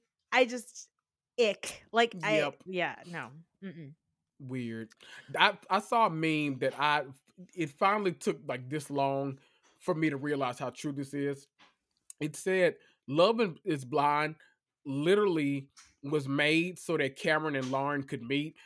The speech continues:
Speaker 2: The rest is just entertainment. I'm like, "That is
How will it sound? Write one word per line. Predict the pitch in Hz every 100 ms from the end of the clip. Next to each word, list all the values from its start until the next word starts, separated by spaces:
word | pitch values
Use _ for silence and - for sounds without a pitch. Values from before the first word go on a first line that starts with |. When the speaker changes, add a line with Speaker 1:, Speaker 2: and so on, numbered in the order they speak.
| -
Speaker 2:
The | 139 151
rest | 147 165 160
is | 143
just | 151 -
entertainment. | 139 127 165 139 120 113 120
I'm | 160 185
like, | 160 147
"That | 202
is | 165